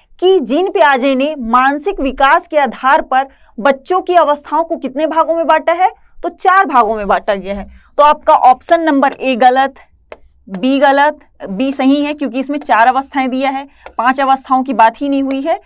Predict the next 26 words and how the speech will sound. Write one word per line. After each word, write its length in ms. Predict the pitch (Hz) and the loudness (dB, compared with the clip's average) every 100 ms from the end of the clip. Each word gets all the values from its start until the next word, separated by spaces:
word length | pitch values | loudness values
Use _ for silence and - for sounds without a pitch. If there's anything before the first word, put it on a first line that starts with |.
| - _ - | -16 _ -2
छह 160 | 269 | 2
अवस्थाएं 420 | 262 247 247 240 226 | 4 4 2 -4 -4
की 120 | 233 | -6
भी 100 | 220 | -2
बात 220 | 220 311 | -2 -2
नहीं 260 | 262 226 196 | -6 -6 -8
हुई 160 | 185 | -12
है। 80 | 185 | -2
याद 240 | 208 254 | 0 0
रखिएगा, 400 | 269 262 294 302 320 - - - | -2 -4 -4 -4 -4 -14 -18 -10
जीन 240 | 208 294 320 | -4 -2 0
पियाजे 400 | 285 247 247 240 | 0 0 0 -4
ने 180 | 269 - - - | -6 -10 -20 -4
बच्चों 360 | 214 254 302 311 | -2 -2 -2 -2
को 360 | - 311 370 - | 0 -2 -2 -6
कितने 220 | 262 294 | -4 -2
अवस्थाओं 420 | 302 294 294 285 | 0 -2 -2 -4
में 140 | 294 277 | 0 0
बांटा 240 | 285 311 | 0 0
है? 220 | 320 370 - - | -4 -6 -10 -12
तो 60 | |
चार 360 | 302 - 294 233 | -10 0 2 2
अवस्थाओं 420 | 190 190 - 190 | 0 -6 -12 -14
में 120 | 180 | -12
बांटा 260 | 165 175 180 | -14 -14 -16
है। 140 | 202 | -18